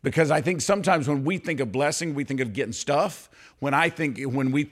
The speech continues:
when I think we ought to think of blessing as I'm getting training, I'm getting teaching, I'm getting perspective, I'm getting a powerful way to see the world through God's eyes.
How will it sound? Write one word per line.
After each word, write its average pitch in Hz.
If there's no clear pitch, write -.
when 127
I 139
think 135
we 127
ought 185
to 135
think 120
of 101
blessing 113
as 131
I'm 123
getting 113
training, 104
I'm 113
getting 117
teaching, 98
I'm 113
getting 113
perspective, 101
I'm 110
getting 110
a 117
powerful 123
way 110
to 107
see 123
the 107
world 101
through 98
God's 87
eyes. -